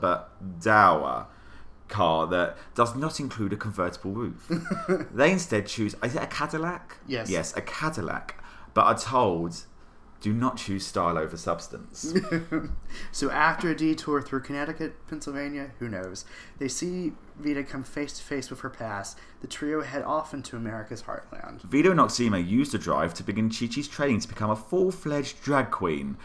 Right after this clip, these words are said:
Speaker 1: with the four rules of drag.
Speaker 2: The trio, who have undertaken the journey in full drag,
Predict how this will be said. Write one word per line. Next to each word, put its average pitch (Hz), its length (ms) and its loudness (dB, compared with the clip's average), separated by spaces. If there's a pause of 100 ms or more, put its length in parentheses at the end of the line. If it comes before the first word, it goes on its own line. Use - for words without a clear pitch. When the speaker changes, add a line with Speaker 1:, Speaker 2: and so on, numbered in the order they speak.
(360)
Speaker 1:
with 95 160 2
the 92 80 -4
four 120 440 4
rules 92 400 0
of 85 140 -6
drag. 58 420 -2 (440)
Speaker 2:
The - 80 -4
trio, 190 500 2
who 151 200 -2
have 143 220 -4
undertaken 160 520 -4
the 151 80 -4
journey 113 380 0
in 110 140 -2
full 180 300 -2
drag, 107 400 0